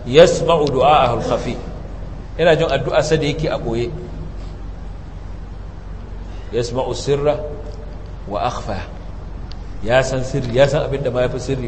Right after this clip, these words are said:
ɓoyuwa. Domin sirri ai ya faru. Akwai shi, sai dai a asirce aka yi shi.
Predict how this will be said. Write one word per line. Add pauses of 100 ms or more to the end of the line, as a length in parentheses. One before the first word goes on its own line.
ɓoyuwa. (1080)
Domin
sirri (400)
ai
ya
faru. (1900)
Akwai
shi, (160)
sai
dai
a
asirce
aka
yi
shi.